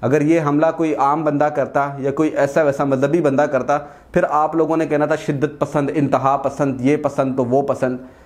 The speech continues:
तो यहाँ पर जब modern लड़की कर रही है, तो यहाँ पर भी इसके बहुत सारे हमदर्द खड़े हो जाएंगे कि भाई पुलिस वाले को क्या तुक बनता है कि आप उनसे इस तरह से बात करें, उनकी वीडियो बनाएं। ओ भाई, अगर वीडियो ना बनाते तो इस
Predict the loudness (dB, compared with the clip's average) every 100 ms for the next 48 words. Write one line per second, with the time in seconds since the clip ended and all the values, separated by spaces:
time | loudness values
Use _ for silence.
0 | -4 2 2 2 2 2 0 2 2 2
1 | 0 0 0 0 2 2 0 0 0 -2
2 | -12 -20 -6 0 2 2 2 0 0 -2
3 | -2 0 0 0 -2 0 0 2 0 0
4 | 0 0 -2 -4 -2 0 -2 -4 -6 -8
5 | -14 -8 -2 2 2 2 0 0 0 0
6 | 0 0 0 -2 -4 -2 -2 0 0 2
7 | 2 2 -2 -4 -2 -4 0 0 0 0
8 | 0 0 -2 0 2 2 2 4 4 2
9 | -2 -6 -10 0 2 2 2 2 2 2
10 | 2 4 2 0 0 -2 -2 -4 -6 -20
11 | -20 -10 -4 -2 0